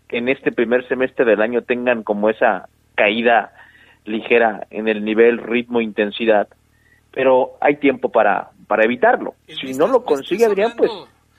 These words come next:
Speaker 2: me estás hablando de una curva de rendimiento, de esa famosa curva de rendimiento de los picos, de los valles, de que de repente estás arriba y de repente estás abajo. Eh, eh, más o menos me hablas de eso, porque ese, fíjate que ese tema no lo tocamos mucho.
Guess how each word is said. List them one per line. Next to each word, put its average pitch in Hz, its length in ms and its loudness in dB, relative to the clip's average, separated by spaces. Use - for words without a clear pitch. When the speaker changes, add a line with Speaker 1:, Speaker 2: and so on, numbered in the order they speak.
Speaker 2:
me 156 120 -18
estás 262 320 -14
hablando 233 400 -12
de 196 80 -10
una 208 220 -12
curva 196 400 -12
de 165 120 -10
rendimiento, 135 600 -14
de 165 60 -12
esa 180 180 -14
famosa 151 680 -12
curva 180 300 -12
de 156 80 -10
rendimiento 135 640 -16
de 170 80 -18
los 123 200 -20
picos, 151 500 -18
de 101 80 -16
los 104 180 -20
valles, 147 460 -14
de 120 100 -20
que 131 140 -18
de 131 80 -14
repente 151 360 -18
estás 160 300 -16
arriba 151 340 -16
y 151 40 -16
de 127 80 -14
repente 135 380 -18
estás 143 300 -16
abajo. 147 520 -10
Eh, 139 360 -10
eh, 139 360 -12
más 156 400 -10
o 302 40 -14
menos 311 280 -14
me 240 100 -10
hablas 240 280 -10
de 165 120 -10
eso, 233 220 -12
porque 202 320 -10
ese, 247 260 -10
fíjate 285 360 -18
que 277 100 -18
ese 285 140 -16
tema 269 280 -16
no 240 140 -12
lo 262 140 -12
tocamos 220 460 -14
mucho. 180 400 -14